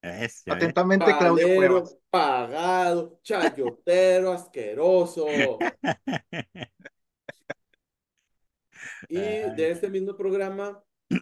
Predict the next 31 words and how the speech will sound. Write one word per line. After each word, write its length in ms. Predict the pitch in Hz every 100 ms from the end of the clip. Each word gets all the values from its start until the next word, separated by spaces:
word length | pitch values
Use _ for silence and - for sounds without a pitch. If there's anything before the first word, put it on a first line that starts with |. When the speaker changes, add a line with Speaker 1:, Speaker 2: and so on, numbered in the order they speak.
| _
Speaker 3:
dice 320 | - - - 170
Félix 280 | 175 175 170
Orfán, 420 | 147 175 190 - _ _ _ _ _ _ _ -
un 160 | 160
poco 260 | 170 190 190
triste 300 | 196 190 190
de 60 | 185
ver 100 | 185
el 100 | 190
programa 440 | 185 160 165 180
y 80 | 175
escuchar 500 | 156 143 139 160 160
que, 1120 | - 175 175 175 170 143 131 123 117 113 104 98 95 _ _ _ _ _ _ _
que 100 | 139
mencioné 500 | 139 139 127 139 143
a 100 | 160 160
John 160 | 160
Cassaday. 580 | 160 160 156 131 110 113 _
Descanse 500 | 113 120 139 143 151
en 100 | 135
paz 360 | 180 185 - _ _ _
y 120 | 127 123
manda 280 | 123 127 139
saludos. 520 | 123 101 76 - _ _ _ _ _ _ _ _ -
No 180 | 139 160
habíamos 340 | 190 196 202
hablado 440 | - 151 151 170
de 100 | 165
este 200 | 160 160
tema 1120 | 175 170 160 165 170 170 156 143 123 113 107 107 - _ _ _
trágico. 720 | 139 135 131 170 170 190 185